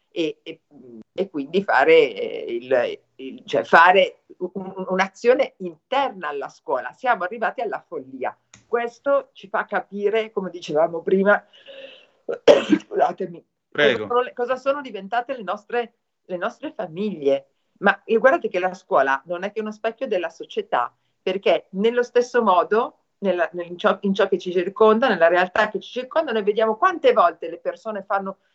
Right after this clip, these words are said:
Speaker 1: mega ricorsi a, eh, per, al tar, proprio per le situazioni che poi sono assolutamente banali, delle liti, anche condominiali, se vogliamo, si ricorre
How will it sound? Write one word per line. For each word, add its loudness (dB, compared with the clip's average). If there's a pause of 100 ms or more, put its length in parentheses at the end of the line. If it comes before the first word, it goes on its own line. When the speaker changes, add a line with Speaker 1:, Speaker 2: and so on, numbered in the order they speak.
(160)
Speaker 1:
mega 2
ricorsi -4 (160)
a, 6
eh, 2 (180)
per, 0
al -4
tar, 2
proprio -6
per -10 (300)
le -10
situazioni -6 (240)
che -2
poi 4
sono -4
assolutamente -2
banali, 0 (300)
delle 2
liti, -4
anche 4
condominiali, 0
se -14
vogliamo, -10
si -18
ricorre -8